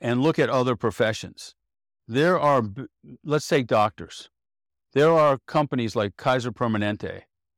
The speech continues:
where all of the doctors are paid a salary.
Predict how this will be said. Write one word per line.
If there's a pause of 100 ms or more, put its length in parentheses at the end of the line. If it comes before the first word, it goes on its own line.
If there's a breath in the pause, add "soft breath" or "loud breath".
(160)
where
all
of
the
doctors
are
paid
a
salary.